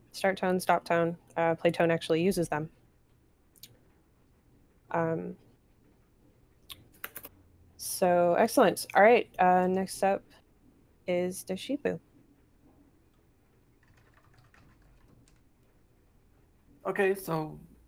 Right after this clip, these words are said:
Speaker 2: basically, uh, just more work on the Pew Pew M four. I have a prototype number six now, where I'm, uh, experimenting with laser cutting the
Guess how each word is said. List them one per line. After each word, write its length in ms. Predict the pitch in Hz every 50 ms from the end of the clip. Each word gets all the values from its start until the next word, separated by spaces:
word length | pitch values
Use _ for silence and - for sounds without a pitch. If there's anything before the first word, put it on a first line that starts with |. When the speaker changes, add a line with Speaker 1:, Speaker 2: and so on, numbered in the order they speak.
| _ _ -
Speaker 2:
basically, 640 | 160 151 143 147 156 - 147 147 143 127 127 - - -
uh, 380 | 143 131 127 127 127 135 139 143 - -
just 260 | 147 135 - - -
more 220 | 139 139 139 143 139
work 440 | 127 135 135 143 143 - - -
on 180 | 151 151 - 147
the 200 | - 151 - 147 - _ _ _ - _ _ _ _ _
Pew 120 | - 156
Pew 220 | - - - 156 151
M 140 | 143 135 139
four. 400 | - - 151 170 202 220 214 - - -
I 120 | 151 143
have 300 | 139 127 139 143 139 - -
a 100 | 135 135 - -
prototype 560 | - 143 135 147 143 - 147 143 135 - -
number 280 | 160 160 156 156 - 160
six 500 | - - - - 170 175 170 - - - -
now, 280 | 175 175 175 175 175 175 - - - - - - - - - - _ _
where 240 | - 165 156 147 139
I'm, 480 | 139 139 139 139 135 139 139 143 - - - -
uh, 340 | 147 139 135 135 131 135 - - - - - _ _ _ _ _ _ _ _ _ - -
experimenting 840 | - 170 - - - 170 160 160 151 151 151 143 - - 143 135 127 -
with 260 | 156 151 - - - -
laser 400 | 151 151 151 151 143 151 139 131
cutting 460 | - - 139 131 - - 151 147 147 - -
the 220 | - - - -